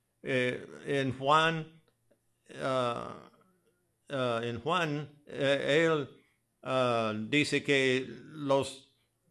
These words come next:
que Felipe y, ah, Andrés tienen,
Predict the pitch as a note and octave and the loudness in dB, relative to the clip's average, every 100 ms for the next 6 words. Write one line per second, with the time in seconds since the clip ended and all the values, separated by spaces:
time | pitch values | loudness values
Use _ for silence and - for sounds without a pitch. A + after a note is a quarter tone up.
0 | _ - D#3 C#3+ A#2 - C#3 D#3+ F3 F3 | _ 4 6 6 2 2 2 4 2 4
1 | E3+ E3+ D3+ - _ - C#3+ C#3 C3+ B2+ | 4 4 0 -8 _ -4 2 4 4 2
2 | B2 A#2+ A#2 A2+ G2 - _ _ - B2+ | 2 4 2 0 -6 -14 _ _ -4 -2
3 | B2 D#3+ G3+ E3 D#3 - - - - E3+ | 2 4 6 6 4 0 -14 -20 -4 2
4 | E3 D#3+ D#3 | 4 2 0